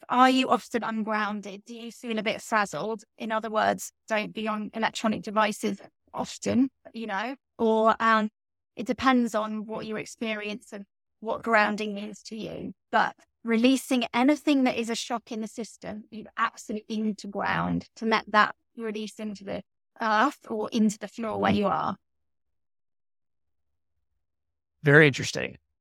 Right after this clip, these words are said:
Speaker 2: Um, let's shift gears for a second. You know, one thing I'm just noticing in this conversation, which I think is fantastic about you and your, your story, is you have this very interesting worldview perspective, um, but you also seem to be able to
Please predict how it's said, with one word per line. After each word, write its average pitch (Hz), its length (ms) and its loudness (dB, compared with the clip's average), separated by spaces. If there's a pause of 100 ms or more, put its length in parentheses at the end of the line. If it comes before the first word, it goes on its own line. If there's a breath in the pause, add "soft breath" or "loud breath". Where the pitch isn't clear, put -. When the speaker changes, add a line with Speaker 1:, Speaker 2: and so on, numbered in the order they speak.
(180)
Speaker 2:
Um, 135 320 6 (720)
let's 170 220 4
shift 196 220 4
gears 165 220 4
for - 80 4
a 135 40 4
second. 120 280 0 (240)
You 143 100 6
know, 135 200 8 (500)
one 147 180 6
thing 160 180 6
I'm 135 440 2 (140)
just - 240 -6 (400)
noticing 135 360 4
in 135 60 6
this - 80 -4
conversation, 120 460 2
which 113 120 -4
I - 20 -4
think 120 140 -2
is 110 120 -6 (240)
fantastic 123 540 4
about 110 340 2 (280)
you 123 260 2
and 113 120 0
your, 113 300 0 (360)
your 131 120 0
story, 120 380 4
is - 180 -2 (220)
you 120 100 -8
have 135 420 4 (500)
this - 120 -6
very 131 260 4
interesting 120 400 -2 (320)
worldview 131 480 4
perspective, 120 580 -2 (880)
um, 110 160 -2 (140)
but 123 120 0
you 127 100 4
also 131 160 4
seem 123 220 4
to 117 60 -2
be 113 100 -2
able 113 140 -4
to - 60 -20